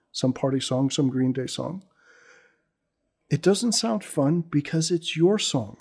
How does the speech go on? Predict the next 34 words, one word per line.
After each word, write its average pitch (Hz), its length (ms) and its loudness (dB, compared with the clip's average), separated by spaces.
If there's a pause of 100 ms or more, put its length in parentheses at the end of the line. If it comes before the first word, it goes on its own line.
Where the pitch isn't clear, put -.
(180)
You 185 180 2
have 156 260 2
it. 123 140 -12 (300)
It's - 140 -4
happening 143 420 -2
here. 175 400 -2
It's - 100 -10
happening 131 380 0
right 139 180 -4
in 131 60 -8
front 190 260 -2
of 123 120 -2
you. - 160 -10 (680)
And 139 100 2
because 226 320 2
it's 220 120 -4
happening 165 380 4
to 131 120 -2
you, 135 540 0 (240)
it's - 220 -6
not 170 220 2
nearly 151 380 6
as 127 120 -2
interesting 127 640 -4
as 127 220 -6
if 127 160 -8
it's 139 140 -12
happening 127 360 -2
to 120 60 -6
someone 127 360 0
else, 151 380 0 (540)
because 143 340 2
something 175 520 0
else 151 520 -2